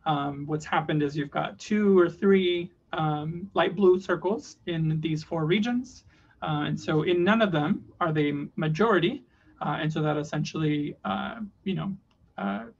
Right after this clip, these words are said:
removes them from the ability to elect representatives that, uh, properly, um, advocate or represent their community. And so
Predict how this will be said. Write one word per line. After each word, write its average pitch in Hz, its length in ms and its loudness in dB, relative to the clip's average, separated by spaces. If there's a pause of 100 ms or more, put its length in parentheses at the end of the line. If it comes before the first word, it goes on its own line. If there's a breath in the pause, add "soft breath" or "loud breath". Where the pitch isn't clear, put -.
(200)
removes 180 400 4
them 151 200 0
from 156 120 -4
the 151 100 0
ability 151 380 0
to - 160 -10
elect 147 280 -4
representatives 151 680 -4
that, 151 300 -4 (340 soft breath)
uh, 151 220 -4
properly, 151 840 0 (140)
um, 95 560 -6 (140)
advocate 156 580 0
or 156 260 0
represent 156 460 -4
their 156 100 -4
community. 151 560 -6
And 165 140 -8
so 156 340 -4